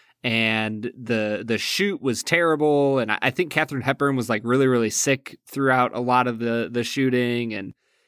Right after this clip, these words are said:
it was just one of those things where it was a grind, and it was just gruelingly difficult to get this f-, movie filmed.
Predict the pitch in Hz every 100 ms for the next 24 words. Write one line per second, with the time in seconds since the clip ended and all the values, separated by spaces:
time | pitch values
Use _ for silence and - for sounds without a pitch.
0 | _ - 143 151 160 147 175 170 147 127
1 | 139 131 113 120 120 120 117 110 113 110
2 | 107 117 123 127 123 113 107 110 113 123
3 | 123 - 120 123 139 147 135 120 117 107
4 | 120 120 127 120 113 - 113 120 - 120
5 | - - - 120 117 113 113 117 110 120
6 | 170 208